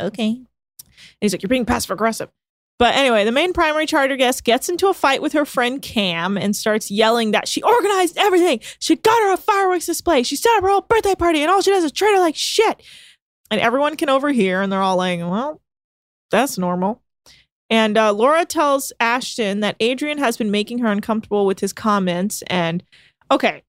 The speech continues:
Laura pronounces charcuterie as chuckateri.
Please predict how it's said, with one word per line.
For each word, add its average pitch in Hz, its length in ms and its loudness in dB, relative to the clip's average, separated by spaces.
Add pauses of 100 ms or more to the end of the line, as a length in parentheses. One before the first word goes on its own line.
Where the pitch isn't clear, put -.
(360)
Laura 262 240 2 (380)
pronounces 311 880 -2 (560)
charcuterie 320 1040 0 (320)
as 233 300 0 (160)
chuckateri. 226 1120 0